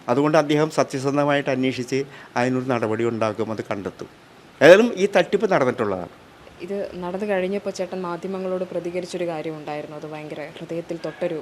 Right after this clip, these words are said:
Speaker 2: വാക്കുകളായിരുന്നു. ചേട്ടൻ പറഞ്ഞത്, "ഉത്തര അതുപോലെ, ഏഹ്, വിസ്മയ കേസൊക്കെയാണ് പെട്ടെന്ന് എനിക്ക്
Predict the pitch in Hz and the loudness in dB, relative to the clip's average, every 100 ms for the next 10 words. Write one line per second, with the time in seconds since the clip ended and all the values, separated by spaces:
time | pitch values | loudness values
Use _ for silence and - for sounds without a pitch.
0 | - 160 - 165 156 139 147 151 151 160 | -8 -12 -8 -6 -4 -6 -8 -14 -12 -10
1 | 160 160 160 - - - - - - - | -8 -8 -10 -12 -20 -20 -20 -20 -20 -20
2 | - - 196 185 190 - - - - 170 | -20 -4 0 0 0 -6 -18 -20 -14 -10
3 | 175 180 180 175 - - - 170 - 185 | -6 -4 -4 -8 -14 -20 -16 -14 -10 -6
4 | 180 175 170 170 170 175 170 175 170 165 | -4 -6 -8 -8 -6 -8 -8 -8 -8 -12
5 | 160 170 165 160 - | -10 -10 -10 -12 -10